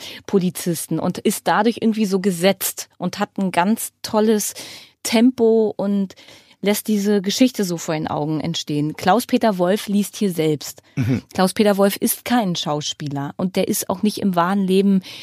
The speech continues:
Speaker 1: ein Polizist oder ein gescheiterter, äh, B K A-Anwärter,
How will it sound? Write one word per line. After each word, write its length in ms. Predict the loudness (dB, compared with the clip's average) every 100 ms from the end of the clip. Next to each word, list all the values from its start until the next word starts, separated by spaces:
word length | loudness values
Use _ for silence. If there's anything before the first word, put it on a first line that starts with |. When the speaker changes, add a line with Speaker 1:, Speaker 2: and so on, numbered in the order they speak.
| -6
Speaker 1:
ein 280 | 0 0 0
Polizist 600 | -2 0 0 2 0 0
oder 140 | -2 0
ein 140 | 0
gescheiterter, 760 | -2 0 0 0 -2 0 0 0
äh, 140 | -2 -2
B 160 | -2
K 160 | 0 2
A-Anwärter, 960 | 4 4 2 0 -4 -2 -4 -4 -6